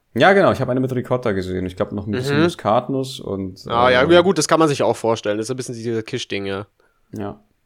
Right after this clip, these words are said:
Speaker 1: Oh, Alter, ich glaub, ich mach mir dann nächstes Mal wieder eine Quiche, aber mit Speck und Muskatnuss und Creme und Käse. Ich hab
Speaker 2: Oh,
Speaker 1: mir
Speaker 2: ja.
Speaker 1: Gruyère, ich hab mir Gruyère Cheese gekauft.
Speaker 2: Nice, sehr gut.
Speaker 1: Ja, Mann.
Speaker 2: Ähm, Frage,
Speaker 1: Wichtig.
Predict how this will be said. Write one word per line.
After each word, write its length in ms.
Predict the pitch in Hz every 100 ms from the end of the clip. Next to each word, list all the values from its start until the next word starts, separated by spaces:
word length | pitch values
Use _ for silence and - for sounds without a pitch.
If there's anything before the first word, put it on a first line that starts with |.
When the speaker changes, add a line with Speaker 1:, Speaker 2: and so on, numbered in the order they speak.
| _ _ _ _ _ _ _ _ -
Speaker 1:
Oh, 40 |
Alter, 580 | - 87 80 - 92 90 - _
ich 100 | -
glaub, 160 | -
ich 100 | 95
mach 100 | 98
mir 120 | 98 95
dann 280 | 92 101 - _ _
nächstes 240 | 110 95 -
Mal 100 | 98
wieder 320 | 98 95 101
eine 120 | - 98
Quiche, 360 | - 107 -
aber 240 | 95 95 92 _ _ -
mit 160 | 104
Speck 260 | - 107 104
und 120 | 92
Muskatnuss 480 | 95 - 104 - 98
und 160 | 92 90
Creme 280 | - 101
und 140 | 101 -
Käse. 280 | - - -
Ich 100 | -
hab 80 | 120
Speaker 2:
Oh, 60 |
Speaker 1:
mir 120 | 110 101
Speaker 2:
ja. 180 | 101 120
Speaker 1:
Gruyère, 180 | -
ich 200 | 127 -
hab 60 | 151
mir 80 | 120
Gruyère 260 | 117 113 127
Cheese 240 | 120 95
gekauft. 460 | 98 90 92 - - _ _ _ _ -
Speaker 2:
Nice, 720 | 113 107 113 127 - - -
sehr 200 | 110 107
gut. 140 | 123
Speaker 1:
Ja, 60 | 95
Mann. 220 | 101 104 -
Speaker 2:
Ähm, 400 | 135 135 135 127 -
Frage, 380 | - 127 156 160
Speaker 1:
Wichtig. 180 | 117 -